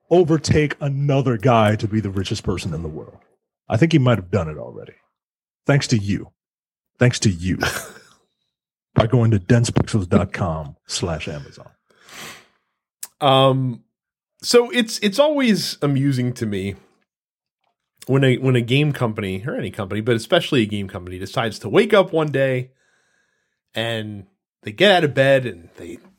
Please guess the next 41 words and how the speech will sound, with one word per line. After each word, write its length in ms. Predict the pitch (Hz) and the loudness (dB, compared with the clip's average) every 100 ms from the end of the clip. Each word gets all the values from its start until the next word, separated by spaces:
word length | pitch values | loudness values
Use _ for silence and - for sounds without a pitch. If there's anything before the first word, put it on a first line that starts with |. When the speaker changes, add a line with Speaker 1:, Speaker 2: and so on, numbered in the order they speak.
| _ _ _ _ _ _ | _ _ _ _ _ _
Speaker 2:
have 200 | - 143 | -10 -6
their 100 | - | -4
hands 260 | 165 170 147 | 2 2 2
on 40 | |
their 120 | 143 | -2
hips 280 | 127 151 - | -2 -2 -2
staring 420 | - 151 151 143 139 | 0 2 4 2 0
off 240 | 139 131 | 0 -2
into 140 | 117 | -6
the 120 | 110 101 | -4 -4
horizon, 680 | 110 107 117 110 113 101 - _ _ _ _ _ _ _ _ _ | -2 0 0 0 -4 -10 -14 _ _ _ _ _ _ _ _ _
and 140 | 131 175 | 0 2
they 60 | |
think 300 | 180 370 302 | 4 0 -2
to 80 | 180 | -4
themselves, 760 | 135 127 135 117 104 - - _ _ _ _ _ _ _ _ _ _ _ _ _ | -6 -6 -4 -4 -6 -14 -18 _ _ _ _ _ _ _ _ _ _ _ _ _
what 180 | 185 339 | 0 2
can 140 | - 254 | 2 2
I 140 | 202 | 2
do 240 | 135 180 | 0 -2
to 60 | 160 | 2
myself 500 | 143 131 - 156 151 | 0 0 0 0 0
today 400 | 147 139 147 147 | -4 0 0 0
that 200 | 123 104 | -2 -6
would 160 | 107 107 | -8 -12
feel 300 | - 180 165 | 0 2 4
like 220 | 113 - | 0 0
punching 340 | 208 240 220 | -2 -2 -2
myself 460 | 196 165 - 160 - | -2 -2 2 0 2
directly 480 | 123 135 139 143 123 | -2 0 0 -2 -4
in 60 | |
my 100 | 117 | -4
balls? 540 | 110 95 82 - - - _ _ _ _ _ _ _ 698 855 _ _ _ _ 508 | -8 -10 -18 -18 -20 -20 _ _ _ _ _ _ _ _ _ _ _ _ _ -20
<laughs> 1080 | _ - _ _ - _ _ _ _ _ _ | _ -20 _ _ -20 _ _ _ _ _ _
Microsoft 600 | 214 294 233 - 180 147 | 0 2 0 2 2 2
had 160 | 147 135 | -2 0
such 240 | 147 135 | -2 -2
a 20 | |
day 240 | 131 131 135 | -2 0 2
last 320 | 131 131 - | 0 0 -4
week, 380 | 143 170 - | -6 -6 -12